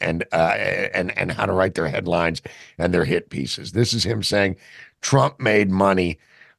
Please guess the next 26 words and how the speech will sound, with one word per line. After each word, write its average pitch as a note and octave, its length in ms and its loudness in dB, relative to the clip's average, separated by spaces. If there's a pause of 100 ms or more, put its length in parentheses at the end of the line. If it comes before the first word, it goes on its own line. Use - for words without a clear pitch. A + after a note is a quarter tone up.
uh, E2 480 4
from F2+ 240 -2
foreign G2+ 400 2
b-, D#2 80 -2 (100)
governments E2 680 0
and F2 180 0
nobody's G#2+ 400 2
talking F#2 420 0
about E2 300 2
it. E2+ 160 0
Why F#2+ 340 4
aren't F#2+ 180 2
you E2+ 140 -4
guys D#2+ 320 0
talking D2+ 460 0
about A1+ 300 -4
it?" - 120 -12
That's G#2+ 320 0
what E2 200 -6
this D2 240 -4
is. C#2+ 260 -2 (320)
And A2+ 160 2
here's, D#3+ 240 6
here's D3+ 360 4
another C3+ 340 4
thing. D2 300 -4